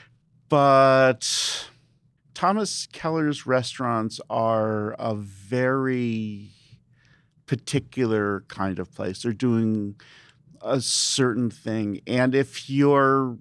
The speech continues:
that's not your aesthetic, you don't like it. I mean, what he does is, you know, sort of extreme technical perfection.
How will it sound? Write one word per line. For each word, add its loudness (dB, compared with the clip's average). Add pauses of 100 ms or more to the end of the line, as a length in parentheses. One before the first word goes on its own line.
(720)
that's 0
not 2
your 2
aesthetic, 2 (680)
you 0
don't 0
like -2
it. -4
I -2
mean, 0 (1400)
what 2
he -6
does 0
is, -2 (460)
you -6
know, -2
sort -4
of -6
extreme 0
technical -10 (180)
perfection. -12